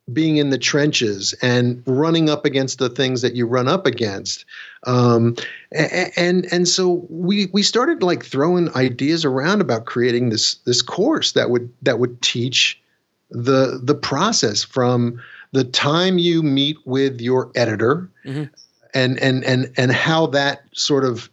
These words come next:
Speaker 1: interview goes and what you might expect from something like that, through starting the picture, um,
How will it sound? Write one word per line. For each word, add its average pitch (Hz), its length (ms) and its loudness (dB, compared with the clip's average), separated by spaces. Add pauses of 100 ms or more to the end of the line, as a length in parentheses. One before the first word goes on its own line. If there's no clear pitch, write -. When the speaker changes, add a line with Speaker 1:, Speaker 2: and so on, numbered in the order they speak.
Speaker 1:
interview 123 560 2
goes 135 500 2
and 120 240 0
what 127 180 -2
you 147 100 2
might 131 220 0
expect 123 500 -2
from 117 180 0
something 117 360 0
like 113 240 0
that, 131 300 0 (540)
through 139 300 -2
starting 180 540 2
the 151 60 0
picture, 127 640 0 (400)
um, 135 300 2